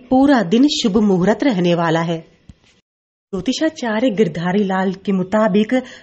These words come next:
अगर महिलाएं पूरा दिन चंद्रमा का ध्यान करेंगी और उनका मंत्र पढ़ेंगी, तो इससे भी यह व्रत काफी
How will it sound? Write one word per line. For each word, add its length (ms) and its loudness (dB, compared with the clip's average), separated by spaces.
अगर 260 0
महिलाएं 640 2
पूरा 440 -2
दिन 240 0
चंद्रमा 480 -2
का 160 -6
ध्यान 380 -4
करेंगी 640 -2
और 220 -2
उनका 260 -2
मंत्र 360 -4
पढ़ेंगी, 520 -2
तो 340 -8
इससे 340 -4
भी 240 -4
यह 240 2
व्रत 300 2
काफी 460 -2